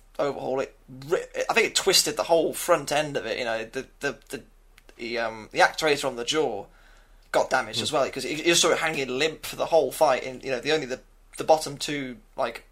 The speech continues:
Speaker 1: lifting arms were, were working. Everything else was just kind of not.
Speaker 2: Yeah, you can see early in that fight that a spacer flew out, and I, I'm, I'm, I'm assuming it came out of the top bit, 'cause that's the part that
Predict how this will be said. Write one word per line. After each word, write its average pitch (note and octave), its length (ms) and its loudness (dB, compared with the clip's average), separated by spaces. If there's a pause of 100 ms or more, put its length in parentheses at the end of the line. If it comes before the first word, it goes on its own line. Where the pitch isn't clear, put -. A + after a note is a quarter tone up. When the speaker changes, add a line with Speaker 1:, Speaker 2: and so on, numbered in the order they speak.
(140)
Speaker 1:
lifting D3 360 -6
arms A#2 360 -2
were, A#2 180 -6 (680)
were A#2 80 -6
working. D#3 420 2
Everything C3 220 -4
else B2+ 180 0
was B2 100 -6
just B2+ 140 -6
kind B2 160 -8
of G#2+ 220 -12 (180)
not. - 460 -6 (1000)
Speaker 2:
Yeah, C#3+ 120 6
you E3+ 80 4
can F#3 100 2
see D#3+ 220 4
early D3+ 180 8
in C3+ 60 4
that C3 160 4
fight C#3 200 4
that A#2 120 0
a - 20 -6
spacer B2 460 -2
flew A2+ 260 -2
out, A2 180 4
and G#2 100 -2
I, A2 60 -2 (120)
I'm, A#2 120 -2
I'm, A2+ 160 2
I'm A2+ 140 -2
assuming A#2 380 -2
it G2+ 180 -4
came G#2 220 -4
out G2+ 100 2
of F#2+ 60 -2
the G2 60 -8
top G2+ 300 0
bit, F#2+ 160 -4
'cause F#2+ 120 -14
that's A2 180 -4
the - 80 -12
part G2+ 280 -4
that F#2 140 -8